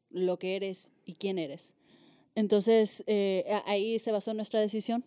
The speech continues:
por eso nos quedamos, pero sí hubo un dolor de no poder despedirlo físicamente. De hecho, ayer le decía a Sara que yo no tengo una memoria,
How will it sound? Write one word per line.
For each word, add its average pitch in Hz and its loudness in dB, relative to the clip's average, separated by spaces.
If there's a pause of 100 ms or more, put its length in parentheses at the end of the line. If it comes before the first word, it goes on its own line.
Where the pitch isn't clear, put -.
por 202 2
eso 196 -4
nos 202 -6
quedamos, 196 -4
pero 208 4
sí 226 4
hubo 226 2
un 214 0
dolor 202 2 (400)
de 202 2
no 202 -6
poder 202 -6
despedirlo 190 -6
físicamente. 190 -4
De 196 -8
hecho, 190 -10
ayer 220 -4
le 214 -2
decía 208 0
a 202 -2
Sara 202 0
que 214 -2
yo 202 2
no 202 2
tengo 214 0
una 208 -4
memoria, 196 -4